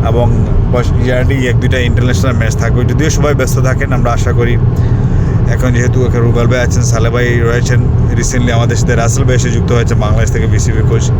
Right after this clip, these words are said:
আমরা আশা করি সিপিএম নতুন মাত্রায় আরও অনেক দূর এগিয়ে যাবে এবং আমি ভিডিও লিঙ্কটা দিয়ে রাখছি, যে, আহ, লাইভ লিঙ্ক দিয়ে রাখছি, যেখানে একটু পরেই, আহ, লাইভ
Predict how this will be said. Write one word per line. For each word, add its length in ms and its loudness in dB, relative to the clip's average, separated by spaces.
আমরা 200 0
আশা 220 0
করি 240 0
সিপিএম 440 0
নতুন 240 0
মাত্রায় 300 0
আরও 140 0
অনেক 180 0
দূর 120 0
এগিয়ে 280 0
যাবে 220 0
এবং 200 2
আমি 400 0
ভিডিও 200 0
লিঙ্কটা 300 0
দিয়ে 220 2
রাখছি, 280 -2
যে, 140 -2
আহ, 300 0
লাইভ 240 0
লিঙ্ক 220 0
দিয়ে 160 0
রাখছি, 280 0
যেখানে 300 0
একটু 240 0
পরেই, 240 0
আহ, 300 0
লাইভ 220 0